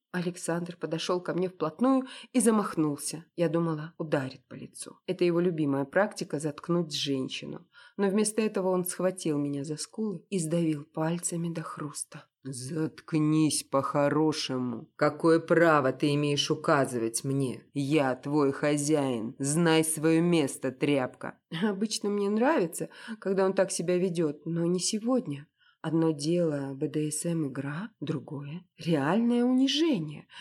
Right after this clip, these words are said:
чтобы оправдать свою сексуальную несдержанность. Мне было больно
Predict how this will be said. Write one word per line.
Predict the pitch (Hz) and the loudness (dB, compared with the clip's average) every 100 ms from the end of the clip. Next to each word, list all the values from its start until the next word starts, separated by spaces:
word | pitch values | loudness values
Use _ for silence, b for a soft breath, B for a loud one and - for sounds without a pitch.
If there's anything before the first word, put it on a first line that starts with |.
| B | B
чтобы | - 190 180 | -4 0 2
оправдать | 190 190 190 170 202 233 | 4 4 2 2 2 0
свою | - 226 | 0 0
сексуальную | 226 233 - 214 220 240 254 | 0 -4 -2 0 2 2 2
несдержанность. | 269 262 320 185 147 123 - - - _ _ _ _ _ _ - | 0 4 4 4 -2 -8 -12 -20 -20 _ _ _ _ _ _ -2
Мне | 175 165 | 0 0
было | 175 | -2
больно | 170 175 208 160 147 | -2 0 0 -2 -8